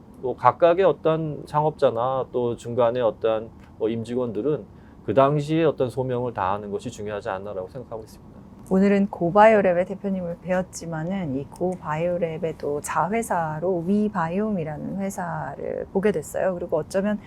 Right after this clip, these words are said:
Speaker 2: 그 회사가 조금 더 익숙한 소비자들한테는 그럴 수도 있겠다라는 생각도 했었거든요. 그 위바이옴을 자회사로 만들겠다라는 것도 역시 대표님의 결정이었겠죠?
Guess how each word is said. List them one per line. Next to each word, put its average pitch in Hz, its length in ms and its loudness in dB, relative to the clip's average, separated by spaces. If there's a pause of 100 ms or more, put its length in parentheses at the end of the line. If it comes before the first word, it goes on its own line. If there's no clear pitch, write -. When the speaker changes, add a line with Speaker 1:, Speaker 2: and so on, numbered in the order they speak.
(280)
Speaker 2:
그 254 320 4
회사가 262 480 0
조금 254 300 8
더 254 100 6
익숙한 170 920 -2
소비자들한테는 165 1040 -4
그럴 185 240 0
수도 - 180 -8
있겠다라는 185 640 -2
생각도 220 380 -4
했었거든요. 151 800 -8 (420)
그 175 380 2
위바이옴을 220 720 2
자회사로 180 720 -4
만들겠다라는 160 1120 -2
것도 156 320 -2
역시 - 280 -4
대표님의 196 380 0
결정이었겠죠? 165 880 -8